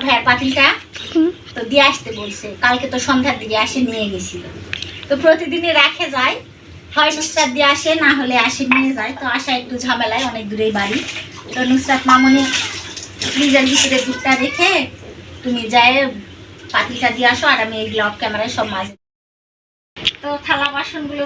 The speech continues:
Speaker 1: মেজে ধুয়ে আসে দেখতেছি, আমার ভাইয়ের এই ঘরটা তো নুসরাত বাবু গোছাতে পারে না।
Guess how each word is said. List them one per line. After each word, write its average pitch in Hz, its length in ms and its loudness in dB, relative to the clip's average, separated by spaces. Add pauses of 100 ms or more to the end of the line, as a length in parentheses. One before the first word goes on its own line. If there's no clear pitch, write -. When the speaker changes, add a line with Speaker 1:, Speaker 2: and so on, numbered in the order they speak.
(120)
Speaker 1:
মেজে 269 280 -6
ধুয়ে 277 180 -4 (100)
আসে 269 180 -4 (100)
দেখতেছি, 269 460 -8 (840)
আমার 254 260 2
ভাইয়ের 247 360 2
এই 240 60 -2 (100)
ঘরটা 247 260 0 (100)
তো 240 60 -2 (100)
নুসরাত - 340 -6
বাবু 220 240 -10
গোছাতে 247 360 -12 (100)
পারে 214 280 -8
না। - 60 -6